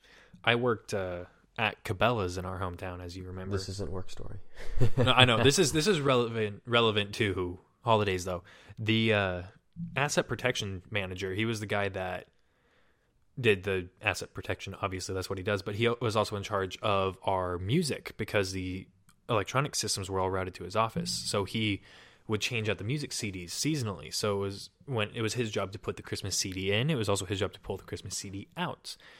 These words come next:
Speaker 1: And he never told anyone which piece of machinery in his office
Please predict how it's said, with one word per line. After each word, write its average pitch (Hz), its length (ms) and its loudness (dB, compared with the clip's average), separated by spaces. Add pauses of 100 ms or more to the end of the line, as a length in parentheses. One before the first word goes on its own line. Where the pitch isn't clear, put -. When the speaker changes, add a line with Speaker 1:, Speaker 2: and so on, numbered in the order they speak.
(280)
Speaker 1:
And 110 220 0
he 151 680 -4 (920)
never 160 280 0
told 170 280 0
anyone 113 440 0
which 110 380 -2
piece - 220 -2
of 117 60 -6
machinery 101 500 -4
in 98 80 -4
his 95 140 -4
office 107 600 -2